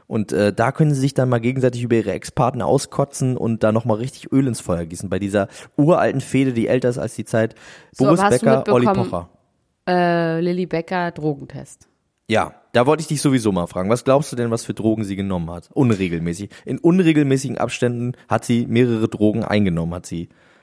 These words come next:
Speaker 1: gesagt. Oder wurde jetzt festgestellt durch ihre Haare.
Speaker 2: Also ich glaube, ähm, die einzigen Drogen, die er irgendwie, ähm,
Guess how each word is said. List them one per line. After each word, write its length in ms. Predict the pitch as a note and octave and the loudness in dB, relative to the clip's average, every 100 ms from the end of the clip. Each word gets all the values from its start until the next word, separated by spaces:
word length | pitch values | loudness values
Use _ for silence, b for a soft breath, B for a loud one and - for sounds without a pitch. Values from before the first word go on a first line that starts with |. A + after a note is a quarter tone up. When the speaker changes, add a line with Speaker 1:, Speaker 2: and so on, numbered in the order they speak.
| b | b
Speaker 1:
gesagt. 320 | F2 E2+ E2 | -4 -4 -2
Oder 240 | G2+ G2 | 0 2
wurde 160 | G#2+ A2+ | 4 4
jetzt 220 | G#2 - | 4 2
festgestellt 480 | B2 - G2+ - F#2 | -2 -2 -6 -4 -4
durch 120 | G#2+ | -4
ihre 280 | G#2 F#2 F2+ | -4 -4 0
Haare. 560 | G2+ G#2 G#2+ F2 F2 E2+ _ _ B B B B B B B - | 2 2 0 -2 -8 -12 _ _ B B B B B B B 0
Speaker 2:
Also 280 | E3 D#3 - | 0 0 -4
ich 160 | - | -4
glaube, 540 | F3 E3 F#3+ G3 G3+ - | 2 4 4 2 0 -2
ähm, 320 | E3 E3 E3+ | -2 0 -2
die 140 | E3 | -4
einzigen 500 | D3 E3+ A3 A3 F#3 | 0 0 0 -2 -6
Drogen, 400 | E3 D3+ F3 F#3+ | -4 0 0 0
die 120 | D#3 D#3 | 0 2
er 180 | D3+ - | 2 2
irgendwie, 600 | E3+ F#3+ D#3+ D#3 D#3 D#3 | 0 0 -2 -2 -2 -2
ähm, 560 | C#3 D3 D3 D3 C#3+ | -2 0 0 0 -4